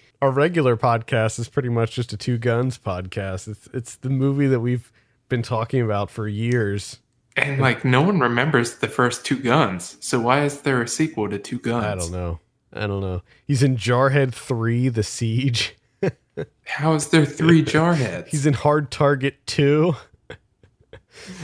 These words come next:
Speaker 1: He's in Green Street Three, Never Back Down. He's in The Expendables Two. Many, many of these movies. Undisputed Two, The Bourne Ultimatum, all about sequels.
Speaker 2: Yeah.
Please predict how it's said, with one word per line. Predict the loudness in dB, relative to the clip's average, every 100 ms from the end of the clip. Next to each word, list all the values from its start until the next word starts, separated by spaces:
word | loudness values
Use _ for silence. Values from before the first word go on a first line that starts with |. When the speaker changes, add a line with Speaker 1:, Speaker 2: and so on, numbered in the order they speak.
| -8 -2
Speaker 1:
He's | 0 2
in | 2 2
Green | 0 2 2 2
Street | -2 -2 -2 -4 _ -6
Three, | -2 2 2 2
Never | 2 2 2
Back | 2 2 2 0
Down. | -2 -2 0 2 0 -2 -10 _ _ _
He's | -4 0
in | 2
The | 0
Expendables | 0 -4 0 0 0 0 -2 -4
Two. | 0 2 4 2 -2 -10 _ _ -8
Many, | 0 2 4 2 2
many | 2 4
of | 4
these | 2 0
movies. | 0 0 -2 -4 -6 -10 -20 -20 _ _ -2
Undisputed | 0 2 -2 -4 -2 0 0 0 -2
Two, | -2 0 2 0 -4 -8 _ _ _ _ _
The | -4
Bourne | 0 2 4 4
Ultimatum, | 2 0 0 2 4 4 2 0 -6 -10 _ _
all | -2 0
about | 2 0 -2
sequels. | -4 -4 -4 -6 -8 -8 -16 _ _ _ -4
Speaker 2:
Yeah. | -2 -2